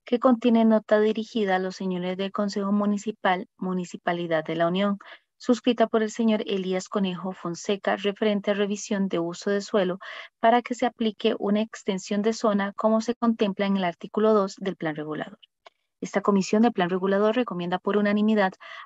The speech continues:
al Honorable Consejo Municipal adoptar el siguiente acuerdo.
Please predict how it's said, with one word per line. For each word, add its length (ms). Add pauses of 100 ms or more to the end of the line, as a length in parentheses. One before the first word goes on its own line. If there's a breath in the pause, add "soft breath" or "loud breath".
al 160
Honorable 400
Consejo 320
Municipal 600
adoptar 380
el 100
siguiente 340
acuerdo. 340